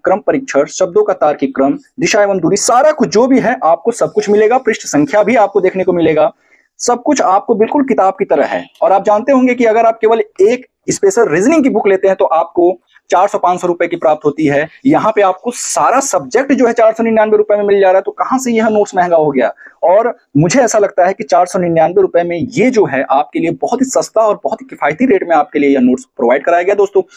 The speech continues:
आगे जब हम बढ़ते हैं तो आपको गणित के भी सारा notes आपको उपलब्ध, उपलब्ध मिलते हैं, संख्या पद्धति, सरलीकरण, घातांक एवं कर-, अ, करणी, लघुतम समापवर्तक एवं महत्तम समापवर्तक, औस-, औसत, अनुपात एवं समानुपात, प्रतिशतता, लाभ हानि एवं बट्टा, सब कुछ है इसमें।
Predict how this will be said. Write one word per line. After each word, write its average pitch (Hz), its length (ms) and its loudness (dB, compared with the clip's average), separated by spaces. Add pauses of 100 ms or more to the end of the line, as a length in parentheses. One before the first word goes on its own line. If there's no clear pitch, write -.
(160)
आगे 190 180 0
जब 262 100 2
हम 254 100 2
बढ़ते 247 160 0
हैं 269 60 -2
तो 262 60 2
आपको 247 180 -2
गणित 214 300 0
के 302 100 -2
भी 294 120 2
सारा 240 260 0
notes 220 240 0
आपको 202 200 0
उपलब्ध, 185 440 -2
उपलब्ध 190 340 0
मिलते 185 260 0
हैं, 185 160 -2 (180)
संख्या 190 240 -2
पद्धति, 185 300 0
सरलीकरण, 185 500 0
घातांक 165 460 -2 (120)
एवं 151 200 0
कर-, 170 240 0
अ, 139 140 2
करणी, 185 380 -2 (360)
लघुतम 247 260 0
समापवर्तक 208 580 0 (120)
एवं 160 260 0
महत्तम 180 360 -2
समापवर्तक, 165 760 -2
औस-, 175 200 -2
औसत, 165 340 -2 (140)
अनुपात 170 380 0
एवं 175 160 -2
समानुपात, 160 520 -2
प्रतिशतता, 196 520 -2
लाभ 170 260 0
हानि 165 180 -4
एवं 160 180 -2
बट्टा, 151 240 -2
सब - 260 -4
कुछ - 300 -4
है 180 140 0
इसमें। 120 320 -2